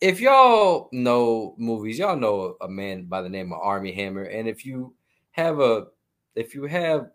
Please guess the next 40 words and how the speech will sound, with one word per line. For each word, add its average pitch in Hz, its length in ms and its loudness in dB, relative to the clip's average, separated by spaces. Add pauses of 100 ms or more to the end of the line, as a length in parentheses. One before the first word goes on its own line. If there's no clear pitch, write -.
baking 151 340 2
soda 107 280 -2
in 98 100 -6
your 95 120 -8
house, 85 420 -10 (300)
Armie 185 300 2
Hammer, 101 420 -4 (640)
you 175 320 -6
know 151 240 4
the, 117 140 -2
uh, 98 360 -2 (680)
like, 104 240 -8
yeah. 156 340 6
So 143 500 0 (320)
a - 60 -8
lot. 175 500 2
So 156 160 2
the, 135 180 -2
the 131 220 -2
actor 202 320 0
Armie 151 360 0
Hammer, 117 440 -6 (120)
he 143 240 -4
is, 127 160 -10
you 123 80 -18
know, 123 160 -4
part 131 300 0
of 120 200 -6
family, 131 500 -4
uh, 90 280 -12 (440)
family 147 340 -2
royalty 123 560 0
because 101 360 -8
his 98 140 -16
family 127 400 -4
owns 113 300 -6
the - 80 -12
baking 131 360 -4
soda 95 280 -10
company, 98 500 -14